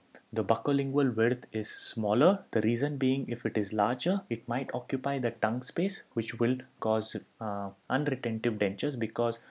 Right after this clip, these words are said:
the teeth would come in hindrance with the tongue when during speech or something, which would lead to lifting of the, uh, dentures.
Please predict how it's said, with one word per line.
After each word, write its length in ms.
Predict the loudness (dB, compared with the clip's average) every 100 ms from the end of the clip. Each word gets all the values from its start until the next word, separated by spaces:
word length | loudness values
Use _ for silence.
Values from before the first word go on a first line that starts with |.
| -20 -6
the 100 | -6
teeth 300 | 0 -2 0
would 160 | -4 0
come 240 | 0 0
in 360 | -2 -2 -4 -4
hindrance 500 | 0 4 4 2 0
with 220 | -2 -2 0
the 240 | 0 0 -4 -18 _ 2
tongue 240 | 2 4
when 200 | 0 -2 2
during 280 | 2 2
speech 400 | -4 -2 -2 -2 -6
or 80 | -8
something, 420 | -4 -6 -2 -2
which 240 | -2 -2
would 120 | -2 -2
lead 260 | -2 -4 -2
to 180 | -2 0
lifting 420 | 2 0 0 -2 -2
of 180 | -2 2
the, 100 | 2 2 -20 -20 -20 -6 2
uh, 220 | 4 6
dentures. 520 | 6 4 0 -8